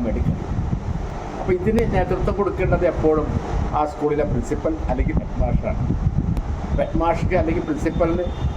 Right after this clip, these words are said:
അല്ലെങ്കിൽ ഒരു ഓഫീസ് മേധാവിക്കൊക്കെ ഉണ്ടായിരിക്കേണ്ട, ആ, ചില നല്ല ക്വാളിറ്റീസ് ഉണ്ട്.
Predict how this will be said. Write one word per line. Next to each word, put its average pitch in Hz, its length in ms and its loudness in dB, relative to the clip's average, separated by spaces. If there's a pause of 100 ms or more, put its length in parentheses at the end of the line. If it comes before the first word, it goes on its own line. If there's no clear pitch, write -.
(140)
അല്ലെങ്കിൽ 156 320 2 (180)
ഒരു 160 140 4 (320)
ഓഫീസ് 151 380 0
മേധാവിക്കൊക്കെ 160 720 2
ഉണ്ടായിരിക്കേണ്ട, 156 560 2 (720)
ആ, - 20 2 (400)
ചില 156 140 4 (480)
നല്ല 151 180 0 (100)
ക്വാളിറ്റീസ് 156 540 2
ഉണ്ട്. - 100 0